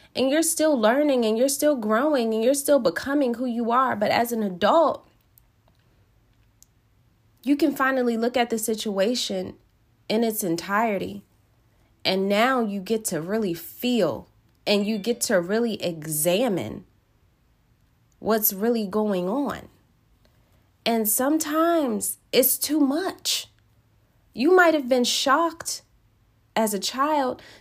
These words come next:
The trauma might have been too much for you, so you packed, uh, packed all the hurt away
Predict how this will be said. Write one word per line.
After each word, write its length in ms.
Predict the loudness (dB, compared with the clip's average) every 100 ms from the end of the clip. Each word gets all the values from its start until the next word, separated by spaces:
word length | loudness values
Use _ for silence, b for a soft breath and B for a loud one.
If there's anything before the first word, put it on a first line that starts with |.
| -2
The 80 |
trauma 420 | -2 2 4 6 4
might 340 | 2 0 -2
have 220 | -2 -2 6
been 460 | 6 6 2 -4 -12 _ -8
too 240 | 2 4
much 320 | 6 4 0
for 120 | 0 0
you, 300 | 2 0 0
so 260 | 0 0
you 320 | 2 0 -2 -6 B B _ -10
packed, 520 | 2 4 4 -2 0
uh, 160 | 2 2 -4 -10
packed 360 | 2 4 4 4
all 160 | 4
the 120 | 4 2
hurt 260 | 4 4
away 480 | 4 2 2 0 -2